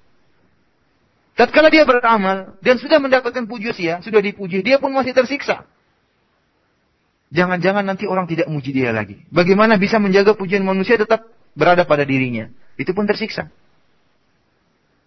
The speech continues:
Namun jika seorang beramal karena Allah Subhanahu wa taala, "Innama nu-, nut'imukum liwajhillah, la nuridu minkum jazaa'a wala syukura." Yaitu memberi infak, memberi makan fakir miskin, tidak mengharapkan rasa terima kasih dari mereka.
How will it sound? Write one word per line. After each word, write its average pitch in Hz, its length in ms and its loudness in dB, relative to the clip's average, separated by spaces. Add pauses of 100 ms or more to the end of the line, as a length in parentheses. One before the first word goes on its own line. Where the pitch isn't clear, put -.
(400)
Namun 269 240 4
jika 254 160 2
seorang 254 320 2
beramal 247 320 2
karena 233 160 -2
Allah 226 180 -2
Subhanahu 202 380 -4
wa 196 160 0
taala, 180 400 -8 (560)
"Innama 214 400 4
nu-, 196 320 0
nut'imukum 202 640 0
liwajhillah, 196 640 6
la 175 160 4
nuridu 220 320 -2
minkum 208 320 -2
jazaa'a 202 320 4
wala 208 240 0
syukura." 202 480 -4 (800)
Yaitu 170 240 0
memberi 196 320 4
infak, 196 340 2
memberi 196 300 0
makan 202 320 2
fakir 190 240 -2
miskin, 269 500 0
tidak 208 240 2
mengharapkan 220 560 4 (840)
rasa 214 260 2
terima 240 300 -2
kasih 269 180 0
dari 254 160 0
mereka. 247 460 -4